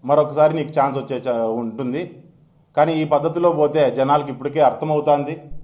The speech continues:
నువ్వు ఏంటి, ఏం చేస్తున్నావు, ఎన్ని అబద్ధాలు చెప్తున్నావు, ముందుకు వస్తున్నావు అనేది. అధికారంలో లేనప్పుడు అబద్ధాలు చెప్పడం మామూలే అనుకుంటావా నువ్వు? ఇప్పుడు అధికారంలోకి వచ్చావు కాబట్టి పని చేసి చూపించు,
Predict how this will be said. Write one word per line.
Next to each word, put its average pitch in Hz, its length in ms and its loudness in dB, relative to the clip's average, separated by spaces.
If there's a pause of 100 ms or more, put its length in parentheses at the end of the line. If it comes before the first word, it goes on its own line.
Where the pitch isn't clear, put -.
(240)
నువ్వు 120 80 -6
ఏంటి, 151 440 0
ఏం 147 320 0
చేస్తున్నావు, 151 480 0
ఎన్ని 139 280 0
అబద్ధాలు 143 500 4
చెప్తున్నావు, 143 420 -2
ముందుకు 135 260 -4
వస్తున్నావు 127 360 -4
అనేది. 117 320 -8 (600)
అధికారంలో 175 560 4
లేనప్పుడు 165 460 4
అబద్ధాలు 156 420 2
చెప్పడం 151 280 -2
మామూలే 151 320 2
అనుకుంటావా 143 480 2
నువ్వు? 131 260 -4 (380)
ఇప్పుడు 127 160 -2
అధికారంలోకి 160 580 2
వచ్చావు 143 280 2
కాబట్టి 131 300 0
పని 135 300 -4
చేసి 143 340 -8
చూపించు, 113 380 -14